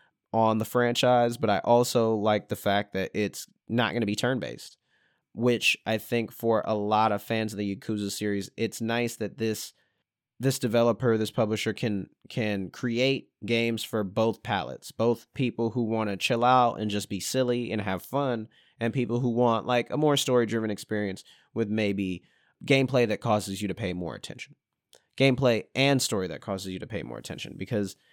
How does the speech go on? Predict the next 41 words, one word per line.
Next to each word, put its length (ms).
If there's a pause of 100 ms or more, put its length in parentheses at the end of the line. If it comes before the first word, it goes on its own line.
(140)
as 160
somebody 320
who's 240
played 300
a 60
little 240
bit 160
of 100
Yakuza 440
Like 180
a 40
Dragon 440
and, 140 (380)
and 160
watched 300
some 160
of 80
my, 380
my 160
roommates 420
play 300
it, 120 (520)
it 180
looks 320
like 140
a 80
very 420
fun, 600 (200)
silly 500
game, 540 (480)
and 180
its 220
counterpart 800
looks 320
just 460
as 560 (160)
engaging. 640 (720)
So 180
I'm 160
hoping 380
that 340